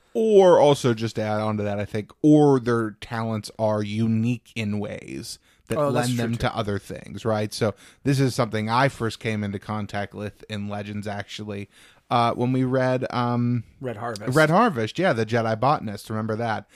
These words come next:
Speaker 1: And I
Speaker 2: Mm-hmm.
Speaker 1: thought that was a really interesting concept. And, you know, they're doing it, they're working it a little back into the High Republic. You know, we don't really have it in, you know, we have, like,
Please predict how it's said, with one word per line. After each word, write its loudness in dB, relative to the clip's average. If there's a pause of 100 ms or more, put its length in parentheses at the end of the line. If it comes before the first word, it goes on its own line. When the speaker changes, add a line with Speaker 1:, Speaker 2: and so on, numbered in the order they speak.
(160)
Speaker 1:
And -4
I 2
Speaker 2:
Mm-hmm. 0
Speaker 1:
thought 2
that 0
was 0
a 0
really 0
interesting -4
concept. -4
And, -4 (300)
you -2
know, 4
they're 2
doing 4
it, 2
they're 4
working 2
it 0
a 2
little 2
back -2
into 0
the -2
High -2
Republic. -4
You -2
know, -2
we -6
don't -6
really -8
have -6
it -6
in, -4
you -2
know, -2
we -8
have, -6
like, -6